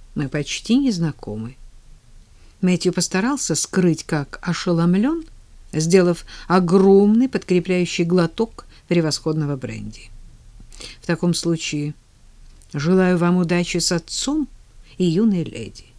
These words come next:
Герцог небрежно отмахнулся, словно не нуждаясь ни в какой удаче, и откинулся на спинку кресла. "На следующей неделе я возвращаюсь в Англию,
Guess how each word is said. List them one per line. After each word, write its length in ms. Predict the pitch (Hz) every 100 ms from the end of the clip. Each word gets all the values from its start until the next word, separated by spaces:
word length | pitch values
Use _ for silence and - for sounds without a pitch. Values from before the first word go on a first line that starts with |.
| - _ - - - - - - - -
Герцог 340 | 269 - -
небрежно 540 | 202 196 190 180 180 170
отмахнулся, 680 | 185 180 - 240 302 - 247
словно 440 | 214 208 202 190
не 220 | 202 202 202
нуждаясь 920 | 196 175 175 170 175 208 262 - - - -
ни 120 | 190 190
в 80 |
какой 360 | - 202 254 262
удаче, 640 | 233 208 151 - - 127 - - - - -
и 100 | -
откинулся 600 | 240 226 - 339 320 -
на 120 | 220 208
спинку 400 | - 226 226 202
кресла. 520 | 170 165 - 165 160 - - - - - - - - - - - - -
"На 140 | 180
следующей 520 | 165 185 180 185 -
неделе 480 | 185 180 170 175 170
я 100 | 165
возвращаюсь 720 | 165 151 165 165 170 165 165
в 80 | 180
Англию, 540 | 269 233 139 90 80